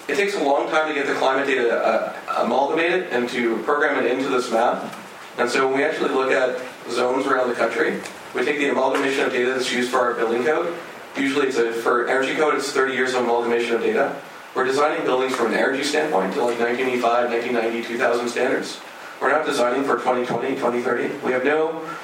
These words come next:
iteration within the, the way that the code is written today to look at climate mapping moving forward, and actually for using predictive design.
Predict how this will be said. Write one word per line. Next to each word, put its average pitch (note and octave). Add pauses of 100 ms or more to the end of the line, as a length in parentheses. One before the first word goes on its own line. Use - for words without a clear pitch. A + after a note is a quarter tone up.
(240)
iteration C#3+
within B2+
the, A2+
the A#2
way B2
that B2
the B2
code B2+
is A2+
written A#2
today A#2
to A#2
look B2
at A#2+
climate -
mapping A#2 (220)
moving A#2
forward, - (340)
and A#2
actually B2
for A2+
using B2
predictive B2
design. D3